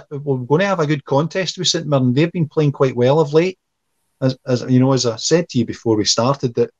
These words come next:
they're only four points behind us. You know, so that they've got five wins out of eight they've had. They've had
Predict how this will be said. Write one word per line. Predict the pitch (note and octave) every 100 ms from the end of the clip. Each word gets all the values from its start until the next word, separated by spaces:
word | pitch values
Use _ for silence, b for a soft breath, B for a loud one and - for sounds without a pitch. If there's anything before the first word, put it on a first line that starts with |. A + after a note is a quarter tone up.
| _ _ -
they're | C3+ D#3
only | G#3+ F3
four | - D3
points | - C3+ C3+
behind | - G#2+ E3+ F#3
us. | A2+ - _ _ _ _ _
You | B2
know, | B2
so | B2+ D3 C3 B2 B2 C#3 C#3
that | D#3 -
they've | C3+ D3+
got | C#3 C3 _
five | - D#3 E3+
wins | B2 C#3+ C#3+
out | C#3 C3+
of |
eight | A2+ D#3+ F3+
they've | D#3+
had. | C3+ B2+ -
They've |
had | G#2+